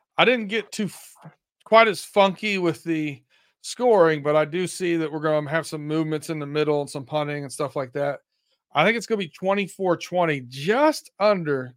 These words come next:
the over-under. Um, but I, I'm taking the Bengals to win too.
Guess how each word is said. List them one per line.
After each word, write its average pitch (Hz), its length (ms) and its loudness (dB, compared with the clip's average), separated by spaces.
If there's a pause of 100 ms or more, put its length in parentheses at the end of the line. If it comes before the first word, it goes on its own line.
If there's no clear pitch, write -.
the 135 120 -6
over-under. 131 760 -4 (920)
Um, 113 500 -4 (800)
but 147 240 2
I, 147 140 -8 (840)
I'm 208 180 4
taking 175 300 0
the 151 80 -2
Bengals 147 480 -4
to 139 60 -10
win 139 260 -6
too. 139 380 -4